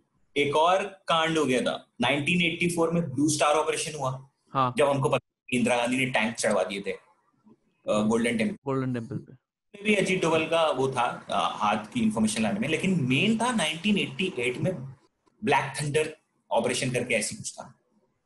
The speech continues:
Speaker 1: ब्लैक थंडर ऑपरेशन क्या हुआ? अब जब एटी फ़ोर में ये सब हो गया, तो खालिस्तान मूवमेंट वालों ने ना,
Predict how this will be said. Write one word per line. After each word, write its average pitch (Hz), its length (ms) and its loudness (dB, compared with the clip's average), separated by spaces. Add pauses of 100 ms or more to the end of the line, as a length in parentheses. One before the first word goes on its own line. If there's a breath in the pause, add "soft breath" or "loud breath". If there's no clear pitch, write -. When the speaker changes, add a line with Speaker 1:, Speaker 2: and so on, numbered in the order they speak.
(1500)
Speaker 1:
ब्लैक 135 280 -2
थंडर 190 160 2
ऑपरेशन 170 420 -2
क्या 110 120 -2
हुआ? 104 120 -2
अब - 260 -2
जब 151 200 -2
एटी 117 260 -4
फ़ोर 147 240 2
में 160 100 -2
ये 156 60 -2
सब 160 140 -2
हो 117 140 0
गया, 120 280 0 (440 loud breath)
तो 202 100 4
खालिस्तान 185 540 2
मूवमेंट 170 300 2
वालों 151 200 2
ने 160 100 -4
ना, 196 100 0